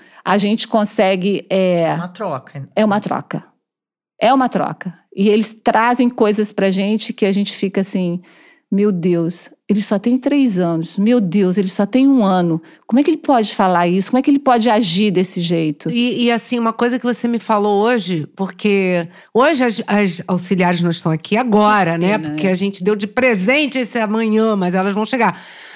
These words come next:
Speaker 3: Mas é
Speaker 2: Hoje é um
Speaker 3: uma
Speaker 2: dia de
Speaker 3: coisa,
Speaker 2: treinamento
Speaker 3: é um
Speaker 2: aqui,
Speaker 3: dia
Speaker 2: né?
Speaker 3: de treinamento, é. E uma coisa que eu achei interessante que você colocou é em relação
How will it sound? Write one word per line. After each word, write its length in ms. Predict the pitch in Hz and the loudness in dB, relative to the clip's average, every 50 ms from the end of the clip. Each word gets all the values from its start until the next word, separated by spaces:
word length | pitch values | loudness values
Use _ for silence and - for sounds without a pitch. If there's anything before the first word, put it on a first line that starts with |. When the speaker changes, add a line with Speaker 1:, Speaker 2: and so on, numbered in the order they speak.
| - - _ | -20 -10 _
Speaker 3:
Mas 640 | 208 220 240 254 269 269 269 262 262 254 247 196 254 - | -2 0 2 2 2 2 2 2 2 0 0 0 -4 -4
é 800 | - 226 233 233 233 233 226 226 220 220 214 208 202 196 190 180 - - - | -2 0 0 2 2 0 0 0 0 0 0 0 0 -2 -4 -6 -10 -14 -10
Speaker 2:
Hoje 200 | 196 196 180 233 | -8 -6 -6 -4
é 40 | 233 | -2
um 40 | 233 | 0
Speaker 3:
uma 100 | 269 277 | 0 0
Speaker 2:
dia 80 | 277 180 | 0 0
de 60 | 226 | -2
Speaker 3:
coisa, 200 | 285 277 294 208 | 0 0 0 0
Speaker 2:
treinamento 540 | 220 233 226 214 214 208 196 196 185 196 208 | -2 -4 -4 -4 -4 -4 -4 -4 -4 -4 -6
Speaker 3:
é 80 | 233 | -4
um 40 | 240 | -4
Speaker 2:
aqui, 80 | 254 190 | -4 -2
Speaker 3:
dia 100 | 180 247 | -2 -2
Speaker 2:
né? 120 | 240 214 240 | -2 -2 -4
Speaker 3:
de 60 | 175 | -2
treinamento, 680 | 190 233 233 247 269 285 262 208 185 170 165 160 - 190 | -2 -2 0 0 -2 -2 0 -2 -2 -2 -4 -6 -4 -4
é. 200 | 165 147 131 139 147 - _ _ _ _ _ _ - - _ _ _ | -4 -4 -6 -8 -14 -16 _ _ _ _ _ _ -20 -20 _ _ _
E 760 | - 226 233 233 226 226 226 220 220 220 220 214 208 202 202 196 185 180 185 208 - _ _ _ _ _ _ - _ _ - | 0 0 2 2 2 2 2 0 0 0 0 2 2 2 2 2 2 0 -2 -4 -8 _ _ _ _ _ _ -20 _ _ -6
uma 320 | 233 262 240 269 277 269 | -4 -2 0 2 0 0
coisa 320 | - - 294 302 277 302 | 2 0 0 0 0 -2
que 80 | - - | -2 0
eu 60 | 277 277 | 0 0
achei 300 | 262 220 - - 254 247 | 0 -2 -2 -2 -2 -2
interessante 840 | 247 226 - 240 214 220 220 - - 240 240 247 247 240 226 - - | -2 0 0 0 0 0 -2 0 0 0 0 2 0 0 -4 -6 -8
que 120 | - - | -6 -6
você 580 | 202 196 208 214 208 - - 226 220 208 202 196 196 | -4 -2 -2 -4 -4 -2 -2 0 0 0 0 -2 -4
colocou 840 | - - 208 202 190 185 - _ - - 240 247 247 233 196 175 180 - _ _ _ _ - - - - - - - _ _ _ _ 233 | -4 -4 -2 -2 -2 -4 -6 _ -2 0 2 4 4 2 2 -2 -6 -12 _ _ _ _ -18 -18 -18 -20 -20 -20 -20 _ _ _ _ 0
é 640 | 233 233 233 233 233 233 226 226 220 220 220 214 - | 2 2 2 2 2 2 2 2 2 2 0 -2 -2
em 160 | - 233 233 | -2 -2 0
relação 1040 | 226 240 254 262 254 247 233 - - - - 247 254 269 277 262 240 220 196 180 - | 0 2 2 2 2 0 0 -2 -6 -2 0 0 2 2 2 2 0 -2 -2 -6 -8